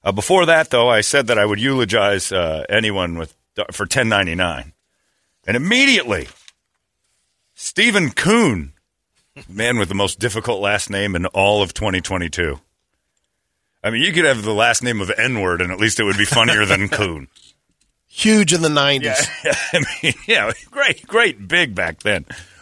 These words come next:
Speaker 1: But now it's like, wait a second, you're trying to get away with one. I'd rather have something just more, uh, like, direct.
Speaker 2: Have to change it.
Speaker 1: Like, yeah. But he said, uh, get this. He said, "All right, eulogize my mom.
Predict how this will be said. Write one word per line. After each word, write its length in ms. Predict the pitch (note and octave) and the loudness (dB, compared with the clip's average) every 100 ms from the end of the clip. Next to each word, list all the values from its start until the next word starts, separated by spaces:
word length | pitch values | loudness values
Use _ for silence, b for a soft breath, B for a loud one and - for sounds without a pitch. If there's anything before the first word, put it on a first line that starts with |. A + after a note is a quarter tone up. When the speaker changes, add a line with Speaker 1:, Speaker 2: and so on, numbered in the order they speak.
| B | B
Speaker 1:
But 160 | B2+ C3 | -6 -2
now 380 | C#3 E3 F3 A2 | 0 0 2 0
it's 180 | - | 0
like, 240 | G2+ F#2+ - | 0 0 0
wait 240 | D#3 D3+ | 0 2
a 80 | A2+ | 0
second, 400 | - F2+ E2+ F#2+ | -2 -2 -2 -4
you're 140 | B2+ D3+ | -2 0
trying 220 | E3 C3 | 2 2
to 40 | |
get 140 | B2 A#2 | 0 0
away 260 | A2+ C#3 | 2 2
with 220 | C3 G#2+ | 2 -2
one. 320 | F2+ F2 D2+ D2 _ _ _ _ _ _ _ _ _ _ - | -4 -8 -8 -14 _ _ _ _ _ _ _ _ _ _ -8
I'd 120 | C#3 | -2
rather 200 | C#3+ G#2+ | 0 2
have 160 | G#2+ F#2+ | 0 0
something 240 | B2+ G#2+ | -2 -2
just 160 | G2+ G2+ | -4 0
more, 220 | A#2 G2 | 2 0
uh, 40 | D#2 F2+ | -2 -10
like, 240 | G2+ E2+ | -4 -2
direct. 720 | E2+ A2 A2 C3 - - B B B B B B B _ | 2 4 4 4 2 -2 B B B B B B B _
Speaker 2:
Have 100 | - | -16
to 80 | C3+ | -2
change 480 | - C#3+ F#3 G3 | 0 2 0 -2
it. 80 | - _ _ _ _ _ _ | -4 _ _ _ _ _ _
Speaker 1:
Like, 180 | D2+ C#2+ _ | -14 -14 _
yeah. 260 | E2 G2 C#2 - _ _ _ _ _ _ _ _ _ _ | -6 -4 -4 -10 _ _ _ _ _ _ _ _ _ _
But 120 | G#2+ | -2
he 80 | A2 | 0
said, 340 | G#2 B2+ G#2 | 2 2 2
uh, 320 | G2 F2+ F#2+ G#2+ | 2 2 0 0
get 220 | C3 - | -2 0
this. 240 | B2+ G#2+ | 0 0
He 80 | F#2+ | -4
said, 180 | - G#2+ | -2 2
"All 120 | C#3+ | 4
right, 200 | B2+ C3+ - | 2 0 -4
eulogize 600 | G#2 C#3+ C#3+ C3 C3 A#2 | -2 0 2 2 2 2
my 240 | B2 C#3 | 2 2
mom. 360 | D#3 F2 D2 | 2 0 0